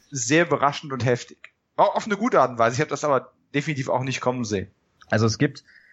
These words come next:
Speaker 2: ich hab, ähm, mir ein paar Filmkritiken durchgelesen zu Rogue One und ich weiß nicht mehr, wer es war. An dieser Stelle sorry, äh, dass ich dich nicht namentlich nennen kann, aber da gab's ein Zitat, ähm, das fand ich ganz cool. Und zwar, er schrieb, „Wer aus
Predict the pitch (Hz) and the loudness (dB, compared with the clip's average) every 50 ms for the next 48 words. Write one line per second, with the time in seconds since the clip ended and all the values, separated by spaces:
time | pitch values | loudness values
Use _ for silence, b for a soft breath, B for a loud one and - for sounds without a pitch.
0 | b b b 107 - 131 127 127 123 - - - 107 110 107 107 107 110 110 110 | b b b -2 0 2 2 2 0 -2 0 2 4 6 6 6 6 6 4 4
1 | 110 107 110 110 107 107 107 107 107 107 107 B B B B B B B B B | 4 4 4 4 4 4 4 4 2 2 -2 B B B B B B B B B
2 | - 113 110 107 107 107 107 - - 101 104 101 101 104 101 104 92 95 - - | 4 6 6 8 6 6 4 4 4 4 4 4 4 4 4 4 4 4 4 2
3 | 120 113 - - - 120 110 101 98 113 120 - 113 104 104 104 107 - - 110 | 0 0 0 -2 -2 0 0 2 2 2 2 2 2 2 2 2 0 0 0 2
4 | 101 98 98 101 107 110 131 156 - 107 107 104 85 101 - 113 127 135 139 131 | 4 4 4 4 4 4 4 4 4 4 4 4 2 2 2 2 2 2 2 2
5 | - 120 107 98 104 107 120 139 135 - - 135 139 143 151 117 98 92 101 95 | 2 4 4 4 6 6 4 4 4 2 2 4 4 6 6 4 4 4 2 2
6 | 104 98 101 113 101 107 104 107 - 110 117 131 131 131 135 131 - 104 107 107 | 2 2 4 4 4 4 4 4 4 4 4 4 4 4 4 4 4 4 4 4
7 | 98 104 98 101 107 - - 107 - 113 107 104 110 104 120 131 123 127 127 123 | 4 4 2 2 0 -2 -2 -2 0 0 2 4 4 4 4 4 4 2 0 2
8 | 123 120 120 127 123 123 127 120 120 92 92 90 98 95 95 98 95 - B B | 4 4 4 4 2 2 2 2 4 4 4 4 6 6 6 6 4 2 B B
9 | B B B B 107 101 110 - - 131 123 123 123 120 107 - 117 113 131 156 | B B B B 4 4 4 4 2 2 2 2 2 -2 -2 2 2 4 4 2
10 | 165 - - - - - 113 113 113 110 104 104 - - 117 113 - - 98 95 | 2 -2 -8 -6 -2 0 2 2 2 2 0 0 0 0 0 0 2 0 0 -2
11 | - - - 123 147 214 233 B B B B B B B B B 110 113 117 117 | -2 0 2 2 4 2 2 B B B B B B B B B 0 0 2 4
12 | 110 104 98 104 - - 113 120 147 175 170 - _ b b b b b b b | 4 4 4 2 0 -2 -2 0 0 0 -2 -4 _ b b b b b b b
13 | 95 95 107 110 110 113 117 113 - - 110 113 113 110 - - - | -2 2 4 6 6 8 6 6 6 6 6 6 4 2 0 -6 -6